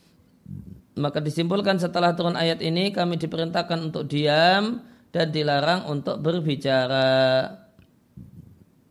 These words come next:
Dan batalnya salat orang yang berbicara fiha, dalam salat, tafsilun, terdapat rincian. Yang pertama, in kana amidan,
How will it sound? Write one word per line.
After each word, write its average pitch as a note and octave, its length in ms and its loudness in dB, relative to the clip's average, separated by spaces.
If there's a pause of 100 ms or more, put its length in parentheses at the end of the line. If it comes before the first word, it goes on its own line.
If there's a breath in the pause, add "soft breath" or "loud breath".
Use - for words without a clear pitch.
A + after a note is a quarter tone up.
(3250 soft breath)
Dan D#3 240 0
batalnya G#3 720 4
salat G3+ 320 4
orang G3 320 4
yang F3+ 240 4
berbicara F3 800 2
fiha, F3 320 2
dalam D#3+ 320 0
salat, D#3+ 560 2
tafsilun, E3+ 480 0
terdapat D3+ 480 -2
rincian. C#3+ 1200 0 (480 soft breath)
Yang F3 240 0
pertama, F#3 720 0
in F#3+ 240 -2
kana G3+ 400 0 (160)
amidan, D#3+ 800 0